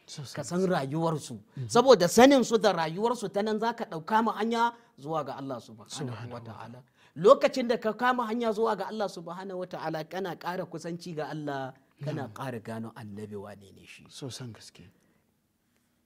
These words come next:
Speaker 2: Kana ƙara sanin annabin
Speaker 1: Kana
Speaker 2: zai
Speaker 1: ƙara
Speaker 2: ƙara
Speaker 1: sani.
Speaker 2: sanin Allah subhanahu wa
Speaker 1: Na'am.
Speaker 2: ta'ala. Wannan kowane annabi. Lokacin da muka ɗau-, muka ɗauki uban tafiya Al-Khatam sallallahu
Speaker 1: Sallallahu
Speaker 2: alaihi wa
Speaker 1: alaihi wa
Speaker 2: sallam,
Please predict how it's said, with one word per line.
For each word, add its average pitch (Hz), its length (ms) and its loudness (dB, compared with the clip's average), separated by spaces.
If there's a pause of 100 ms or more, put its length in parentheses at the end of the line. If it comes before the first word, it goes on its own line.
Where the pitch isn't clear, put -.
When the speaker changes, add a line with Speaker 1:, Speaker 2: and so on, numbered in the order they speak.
(720)
Speaker 2:
Kana 220 280 2
ƙara 214 380 2
sanin 208 360 2
annabin 180 500 -4 (380)
Speaker 1:
Kana 131 260 -14
Speaker 2:
zai 127 120 -8
Speaker 1:
ƙara 127 120 -6
Speaker 2:
ƙara 120 100 -10
Speaker 1:
sani. 110 140 -10
Speaker 2:
sanin 107 300 -14
Allah 107 220 -16
subhanahu 98 560 -20 (120)
wa 143 100 -8
Speaker 1:
Na'am. 113 120 -12
Speaker 2:
ta'ala. - 280 -20 (340)
Wannan 220 260 -4
kowane 170 320 -8
annabi. 107 400 -18 (840)
Lokacin 175 380 -6
da 151 80 -6
muka 131 220 -10
ɗau-, 113 260 -18 (180)
muka 131 180 -20
ɗauki 113 280 -20
uban 113 260 -16
tafiya 107 340 -16
Al-Khatam 107 520 -16
sallallahu 123 440 -10
Speaker 1:
Sallallahu 101 200 -12
Speaker 2:
alaihi 98 320 -16
wa 101 80 -16
Speaker 1:
alaihi 98 220 -20
wa 95 60 -20
Speaker 2:
sallam, - 340 -20